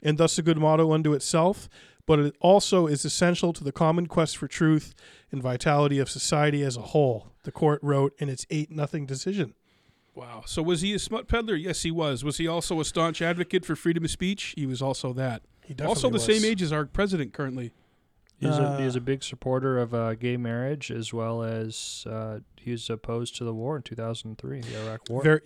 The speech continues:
Speaker 1: yeah, I remember lots of Hustlers at that time that I was able to get my hands on. Very anti-war.
Speaker 2: Just for the articles, right?
Speaker 1: Well, I read it for the anti-war articles.
Speaker 2: Oh, that's right.
Speaker 1: Yeah.
Speaker 2: That's
Speaker 1: Yeah,
Speaker 2: right.
Speaker 1: absolutely. Everything else I didn't look
Speaker 2: That
Speaker 1: at.
Speaker 2: wasn't for the Tara Patrick, uh, photo-,
Speaker 1: Hmm.
Speaker 2: uh, photography,
Speaker 1: Yeah,
Speaker 2: uh,
Speaker 1: Tara Patrick spread.
Speaker 2: yeah, wasn't for that.
Speaker 1: I loved, I loved Tara Patrick.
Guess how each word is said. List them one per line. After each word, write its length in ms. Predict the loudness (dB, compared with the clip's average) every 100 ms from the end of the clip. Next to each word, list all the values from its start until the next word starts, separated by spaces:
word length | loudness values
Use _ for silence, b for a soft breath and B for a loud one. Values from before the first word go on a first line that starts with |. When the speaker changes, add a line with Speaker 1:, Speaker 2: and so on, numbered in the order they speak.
| _
Speaker 1:
yeah, 240 | 6 6
I 60 | 6
remember 360 | 4 4 4
lots 260 | 4 2 0
of 40 | 0
Hustlers 720 | 0 0 2 2 2 0 -2
at 120 | -4 0
that 220 | -2 0
time 240 | -2 -2
that 100 | -2
I 100 | -2
was 140 | -2 -2
able 140 | -2
to 60 | 0
get 140 | -2
my 100 | -2
hands 300 | 0 0 0
on. 260 | -2 -2 -4
Very 360 | 6 8 8 6
anti-war. 640 | 2 2 2 2 0 -2 -4
Speaker 2:
Just 160 | -4 0
for 140 | 2
the 80 | 4
articles, 480 | 4 4 0 -4 -2
right? 120 | 2
Speaker 1:
Well, 140 | 6
I 60 | 6
read 180 | 6 4
it 80 |
for 140 | 2 2
the 100 | 2
anti-war 420 | 0 0 4 4
articles. 300 | 4 -2 -4
Speaker 2:
Oh, 20 | -4
that's 180 | -2
right. 60 | 0
Speaker 1:
Yeah. 160 | -2 -4 -12
Speaker 2:
That's 180 | -14 -6
Speaker 1:
Yeah, 60 | -6
Speaker 2:
right. 80 | -4
Speaker 1:
absolutely. 480 | -4 -2 0 4
Everything 300 | 4 4 2
else 180 | 0 0
I 60 | -2
didn't 160 | -2
look 100 | -2
Speaker 2:
That 80 | -2
Speaker 1:
at. 40 | -2
Speaker 2:
wasn't 180 | -2 -4
for 60 |
the 80 | -4
Tara 260 | 0 0 2
Patrick, 480 | 0 -2 -4 -6 -4
uh, 260 | -2 -4
photo-, 360 | -6 -6 -2 -2
Speaker 1:
Hmm. 200 | -2 -4
Speaker 2:
uh, 100 | -6
photography, 720 | -8 -10 -6 -8 -8 -8 -8
Speaker 1:
Yeah, 120 | -8 -2
Speaker 2:
uh, 20 |
Speaker 1:
Tara 220 | 0 0
Patrick 340 | 0 -2 -4 -8
spread. 360 | -4 -4 -4 -12
Speaker 2:
yeah, 180 | -12 -12 -14 _
wasn't 220 | -10 -10
for 80 | -10
that. 180 | -12 -8
Speaker 1:
I 60 | 0
loved, 260 | 2 2
I 100 | 0
loved 200 | 0 -2
Tara 220 | -2 -6 -4
Patrick. 480 | -6 -6 -10 -12